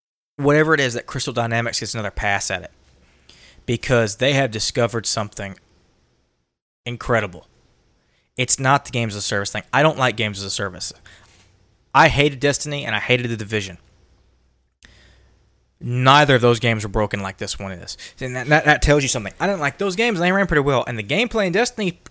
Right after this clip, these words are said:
is great. It's a fucking Bungie first-person shooter. They know how to make first-person shooters. I didn't like the game 'cause there was nothing to do. And the story was terrible, and it was just boring. Um, yeah, I said it. <laughs> Um,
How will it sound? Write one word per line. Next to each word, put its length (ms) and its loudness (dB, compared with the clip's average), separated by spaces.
is 160 2
great. 520 0
It's 100 -8
a 140 -4
fucking 560 -6
Bungie 360 2
first-person 520 -6
shooter. 480 -8
They 100 -2
know 120 0
how 80 2
to 60 -2
make 140 -2
first-person 400 -6
shooters. 380 -8
I 100 4
didn't 140 4
like 160 0
the 80 -6
game 160 -2
'cause 80 -8
there 80 -2
was 80 -6
nothing 240 -4
to 80 -8
do. 440 0
And 120 -10
the 40 -4
story 380 2
was 160 -2
terrible, 540 2
and 200 -2
it 120 -4
was 140 -8
just 320 -4
boring. 420 -2
Um, 460 2
yeah, 300 0
I 60 -12
said 260 2
it. 140 -10
<laughs> 200 0
Um, 300 2